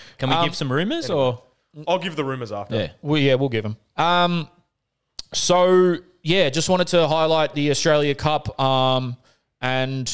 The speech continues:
Speaker 2: we couldn't get out to Oakley versus Heidelberg, but we will most definitely be at one of these upcoming fixtures, at least the final,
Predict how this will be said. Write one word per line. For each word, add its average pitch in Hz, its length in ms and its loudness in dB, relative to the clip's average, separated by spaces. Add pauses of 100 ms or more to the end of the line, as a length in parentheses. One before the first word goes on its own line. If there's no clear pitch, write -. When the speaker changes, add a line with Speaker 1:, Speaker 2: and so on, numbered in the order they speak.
(160)
Speaker 2:
we 139 100 -4
couldn't 175 220 0
get 147 140 2
out 139 160 2
to 139 100 -2
Oakley 131 280 0
versus 123 200 0
Heidelberg, 127 520 2
but 117 280 0
we 127 160 -4
will 123 160 -2
most 127 260 0
definitely 120 380 -2
be 113 180 0
at 107 180 0
one 117 160 -2
of 113 80 0
these 110 160 -2
upcoming 107 360 -4
fixtures, 101 480 -8 (140)
at 160 120 -2
least 196 440 0
the 151 60 -2
final, 110 460 -2